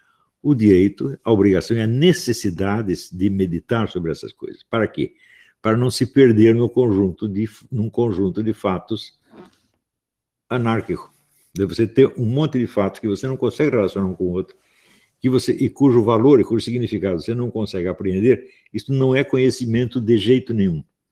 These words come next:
Hum? Então, nós temos aqui um pouco o contrário do que dizia o Jean Piaget. Jean Piaget dizia que só a ciência produz conhecimento e que a filosofia produz apenas um senso de orientação.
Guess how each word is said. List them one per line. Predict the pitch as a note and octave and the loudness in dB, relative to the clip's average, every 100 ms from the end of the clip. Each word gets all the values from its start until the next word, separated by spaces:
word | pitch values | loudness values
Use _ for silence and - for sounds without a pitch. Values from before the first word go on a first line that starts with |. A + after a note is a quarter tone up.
| _ _ _ _ _ | _ _ _ _ _
Hum? | - G#2 - _ _ _ _ _ | -10 -10 -10 _ _ _ _ _
Então, | G2+ - B2+ | -4 -2 -2
nós | - A#2 - | -2 -6 -4
temos | A#2+ A2 | -4 -2
aqui | F#2+ - | -2 -2
um | G#2 | -4
pouco | - A2+ - - | -2 -6 -4 -8
o | - | -6
contrário | - G#2+ - A2+ G#2 F2 | -4 -4 -2 0 0 0
do | E2 | -2
que | F#2+ | -4
dizia | E2+ E2+ F2+ | -4 -2 -2
o | |
Jean | E2+ E2 | -2 -6
Piaget. | E2+ E2 C3 - _ _ _ _ | -8 0 0 0 _ _ _ _
Jean | G2 | -4
Piaget | F#2 F2 G2+ | -2 0 0
dizia | F2+ G2 | 0 0
que | F2+ | 0
só | - G#2+ | -4 -4
a | F2 | -4
ciência | G#2+ G2+ - | -4 -6 -4
produz | E2+ F2 D#2+ | -4 -4 -6
conhecimento | F2+ F2 E2+ A#2+ C3+ D#3+ _ _ _ _ | -6 -6 -6 -4 -4 -4 _ _ _ _
e | G#2+ B2 | -2 -2
que | - G#2+ | -2 0
a | G#2 | 0
filosofia | B2+ A#2+ G2+ A#2 | 2 2 2 0
produz | A2+ G#2+ A2 | 0 2 2
apenas | F2+ A2 A#2+ A#2+ | 2 0 -2 -2
um | |
senso | A#2 - A2+ - A2+ | -4 -2 -2 -2 2
de | A2 | 4
orientação. | G2+ F#2 F#2 F2 C#3+ A#2 | 4 2 -4 -4 0 0